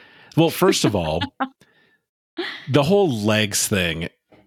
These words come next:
Speaker 1: I mean, he really comes, he really goes mask off here because, you know, she says, uh, you know, she says something much more articulate and intelligent version of, of something we've said before, which is like,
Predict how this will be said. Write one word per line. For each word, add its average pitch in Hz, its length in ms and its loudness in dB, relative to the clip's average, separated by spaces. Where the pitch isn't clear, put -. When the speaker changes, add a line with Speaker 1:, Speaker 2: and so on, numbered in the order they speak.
Speaker 1:
I 127 80 2
mean, 127 280 0
he 165 240 0
really 160 400 2
comes, 110 440 0
he 131 180 2
really 127 320 2
goes 98 280 0
mask 80 440 -2
off 71 260 0
here - 380 -10
because, 113 720 0
you 143 140 2
know, 98 360 0
she - 280 2
says, 123 580 0
uh, 135 100 2
you 151 180 0
know, 135 120 0
she 269 200 2
says - 240 2
something 156 440 2
much 117 220 0
more 110 160 4
articulate 95 520 0
and 92 80 -2
intelligent 87 680 -2
version 92 560 0
of, 80 240 -10
of 90 160 -8
something 87 360 -2
we've 147 240 0
said 85 280 -2
before, 87 400 -2
which 95 240 -2
is 92 140 -2
like, 98 320 0